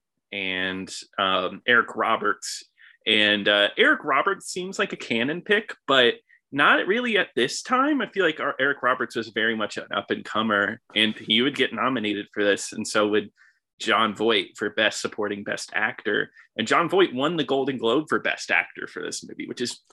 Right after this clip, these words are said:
so surprising to me. 'Cause, I mean, this is a good movie, but it's a genre film, you know, it's an action film,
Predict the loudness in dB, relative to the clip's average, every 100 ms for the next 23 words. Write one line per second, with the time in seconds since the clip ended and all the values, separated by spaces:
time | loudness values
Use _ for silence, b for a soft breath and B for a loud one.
0 | -14 0 2 2 0 2 4 6 4 2
1 | 0 -4 -4 0 0 0 -2 0 0 0
2 | 0 0 -4 -6 -4 -4 -4 -6 _ _
3 | _ _ -2 0 0 2 4 4 4 0
4 | -2 -2 -4 -4 -4 -2 -2 -2 2 2
5 | 2 -2 -6 -6 -6 -4 -6 -8